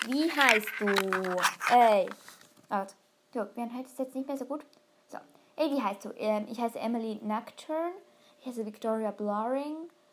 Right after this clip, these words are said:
Mein Name ist Hannah Raymond. Was, wieso soll ich dir das sagen? Arroganz. Hinein, hinein, schau, schnauben. Na gut, also Lazy Everyhome. Ähm, ich glaub, ich nehme, ich heiße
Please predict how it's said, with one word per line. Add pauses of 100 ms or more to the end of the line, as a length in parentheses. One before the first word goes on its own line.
(140)
Mein
Name
ist
Hannah
Raymond. (920)
Was, (280)
wieso
soll
ich
dir
das
sagen? (500)
Arroganz. (300)
Hinein, (300)
hinein,
schau, (220)
schnauben. (320)
Na
gut, (160)
also (600)
Lazy
Everyhome. (400)
Ähm,
ich
glaub,
ich
nehme, (1160)
ich
heiße